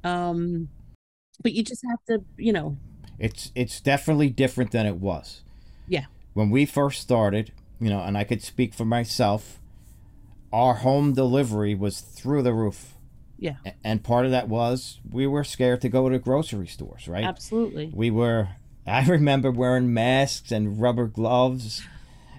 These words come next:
Speaker 2: you know, going into the super-, we didn't know what the hell was happening. And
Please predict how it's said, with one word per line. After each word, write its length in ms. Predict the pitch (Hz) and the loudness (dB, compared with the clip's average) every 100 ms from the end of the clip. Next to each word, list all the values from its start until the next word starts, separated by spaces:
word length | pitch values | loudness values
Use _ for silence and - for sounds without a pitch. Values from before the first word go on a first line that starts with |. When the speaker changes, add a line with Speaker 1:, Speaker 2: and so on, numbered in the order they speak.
| - | -8
Speaker 2:
you 200 | 113 110 | -2 0
know, 260 | 110 113 127 | 2 2 0
going 320 | 120 120 127 | 0 2 2
into 160 | 127 120 | 0 0
the 120 | 120 | -2
super-, 340 | - 139 135 | -2 -2 -2
we 160 | 123 143 | -2 -2
didn't 160 | 143 | 0
know 80 | 135 | 0
what 380 | 131 143 165 165 | -2 -2 -2 -2
the 80 | 151 | -2
hell 240 | 147 120 - - | -2 -2 -6 -8
was 160 | 104 | -6
happening. 560 | 107 92 98 98 110 107 | -4 -4 -4 -4 -4 -6
And 180 | 123 | -8